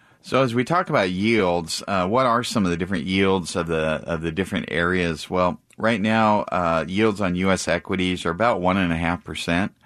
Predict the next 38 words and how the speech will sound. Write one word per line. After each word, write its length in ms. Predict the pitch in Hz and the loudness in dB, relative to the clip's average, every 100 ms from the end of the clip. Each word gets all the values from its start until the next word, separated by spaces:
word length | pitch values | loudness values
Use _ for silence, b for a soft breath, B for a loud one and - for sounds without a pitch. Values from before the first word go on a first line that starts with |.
| b | b
Uh, 180 | 90 85 | 0 0
growth 320 | 82 92 110 | 0 2 0
stocks 420 | - 85 82 - | 0 0 0 0
aren't 180 | 90 90 | 0 2
even 260 | 85 76 76 | 0 -2 0
one 200 | 85 90 | 2 0
percent. 540 | 82 76 73 71 58 | -2 -8 -6 -6 -4
So 100 | - | 0
I'm 100 | 90 | 0
talking 320 | 104 90 82 | 2 0 -2
dividend 440 | 73 90 90 76 76 | 0 2 2 0 -2
yields 480 | 76 73 76 - - | -4 -4 -6 -10 -6
when 140 | 80 | -4
I 60 | 78 | -4
talk 300 | - 78 - | -4 -4 -4
yields 260 | 80 71 78 | -4 -4 -6
on 140 | 71 | -8
stocks. 600 | - 80 73 73 - - _ - | -6 0 0 0 -6 -16 _ -14
The 340 | - 87 82 - | -2 0 -2 -4
U 300 | - 98 110 | -6 0 4
S 260 | 101 - - _ - | 2 0 -10 _ -2
aggregate 580 | 101 107 104 98 90 73 | 0 2 0 2 0 2
bond 320 | 82 85 95 | 2 2 4
market 420 | 90 95 113 104 | 2 2 0 -2
is 160 | - 82 | -4 -6
about 240 | 82 82 | -2 -2
one 260 | 78 80 85 | -2 -2 -2
point 320 | - 90 - | -2 -2 -2
eight 240 | - 80 - | -2 -2 -2
percent. 460 | 87 - 92 90 | -6 -2 -2 -2
So 100 | - | -2
if 100 | 87 | -6
you 60 | 87 | -2
buy 280 | 82 82 82 | 0 2 2
the, 240 | 78 71 - B B B B | 0 -4 -8 B B B B
the 140 | 80 | -2
bond, 500 | 76 82 85 87 85 | 2 2 4 2 2
uh, 420 | 76 80 78 76 | 2 2 2 0